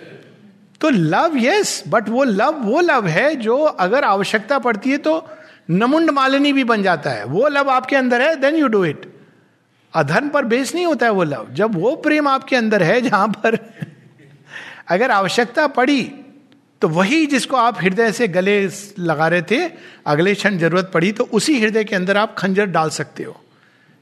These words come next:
यदि उसके अंदर वो कुक-, कुकृत्य की भाव जन्म ले रहे हैं। So that is the love। So the love,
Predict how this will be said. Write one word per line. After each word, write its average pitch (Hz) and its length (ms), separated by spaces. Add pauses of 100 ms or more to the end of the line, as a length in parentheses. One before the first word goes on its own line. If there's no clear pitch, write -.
(100)
यदि 165 160
उसके 175 300
अंदर 165 400
वो 165 220
कुक-, 190 440
कुकृत्य 175 520
की 170 200
भाव 135 500
जन्म 147 300
ले 131 160
रहे 113 120
हैं। - 100 (520)
So - 100
that 226 260
is 247 160
the 190 80
love। 139 220 (800)
So 156 100
the 147 140
love, 185 340